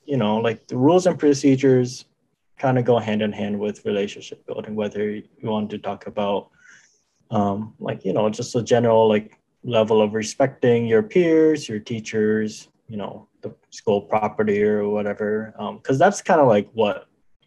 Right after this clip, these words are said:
you talk about in the syllabus, like, don't cheat because you're not respecting, like, yourself, your teacher or whatever. Um, I don't, like, don't slam doors because it's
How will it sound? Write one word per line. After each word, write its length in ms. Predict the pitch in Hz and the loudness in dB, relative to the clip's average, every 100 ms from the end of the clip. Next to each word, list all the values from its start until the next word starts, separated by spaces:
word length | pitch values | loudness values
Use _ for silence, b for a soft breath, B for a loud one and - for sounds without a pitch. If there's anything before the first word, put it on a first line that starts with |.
| _ _ _ - | _ _ _ -8
you 140 | 120 | -6
talk 320 | 110 107 101 - | -2 -2 -2 -6
about 380 | - 98 104 - | -8 -6 -8 -8
in 120 | 110 | -8
the 100 | 107 | -8
syllabus, 480 | 107 104 98 113 - | -6 -8 -6 -8 -10
like, 180 | 107 - | -12 -2
don't 300 | 131 127 127 | 2 2 0
cheat 360 | - - 98 - - | -8 -8 -8 -8 -12
because 400 | 110 107 104 - | -10 -4 -4 -4
you're 100 | 104 | -4
not 260 | 107 101 - | -2 -4 -8
respecting, 840 | - - 214 - 208 202 202 110 _ | -8 -8 -10 -8 -8 -8 -12 -16 _
like, 180 | 131 120 _ | -20 -20 _
yourself, 520 | 110 107 165 151 143 | -8 -4 2 4 4
your 100 | 113 | -2
teacher 520 | 104 110 107 110 110 110 | -8 -8 -4 0 2 0
or 100 | 107 | 0
whatever. 680 | 110 110 107 110 110 113 _ b b b - | 0 0 -2 -2 -2 -4 _ b b b -10
Um, 440 | 113 107 104 107 113 _ - | -6 -4 -6 -10 -14 _ -16
I 80 | |
don't, 160 | 98 104 | -14 -10
like, 220 | 110 107 | -10 -4
don't 260 | - 104 110 | -2 -2 -4
slam 480 | - 104 104 107 110 | -12 -8 -6 -4 -2
doors 680 | 156 160 110 98 98 - - _ | 2 4 4 2 -4 -8 -20 _
because 400 | 131 - 98 104 | -20 -14 -12 -10
it's 480 | 104 - - - | -14 -16 -20 -20